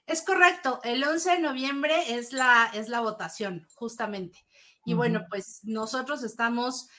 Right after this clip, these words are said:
Speaker 1: eh, como candidatos para representar a los profesores de la Facultad de Ciencias Políticas y Sociales.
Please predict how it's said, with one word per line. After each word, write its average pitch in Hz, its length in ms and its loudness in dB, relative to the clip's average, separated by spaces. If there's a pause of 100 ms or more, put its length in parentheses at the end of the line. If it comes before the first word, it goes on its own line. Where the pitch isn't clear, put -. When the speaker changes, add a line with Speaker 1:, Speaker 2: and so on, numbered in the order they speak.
(140)
Speaker 1:
eh, 196 540 -2
como 214 200 -4
candidatos 285 760 0
para 208 220 -2
representar 208 560 -4
a 226 80 4
los 202 320 -6
profesores 269 880 -2
de 208 100 -4
la 196 120 -6
Facultad 196 400 -8
de 220 60 -6
Ciencias 220 320 -6
Políticas 196 760 -8
y 208 120 -10
Sociales. - 760 -8